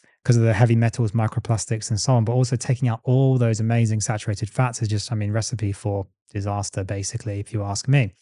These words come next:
So that's a little bit about the Prudent diet.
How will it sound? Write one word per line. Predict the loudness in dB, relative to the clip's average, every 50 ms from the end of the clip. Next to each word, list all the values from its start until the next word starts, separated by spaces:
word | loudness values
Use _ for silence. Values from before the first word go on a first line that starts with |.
| _ -12
So | -2 2 4 4 4
that's | 4 4 2 2 2 2
a |
little | 2 4 4
bit | 4 4
about | 4 4 2 2 2
the | -2
Prudent | -4 -4 0 2 4 4 4 4 2 2 0
diet. | 0 0 0 0 0 -2 -4 -6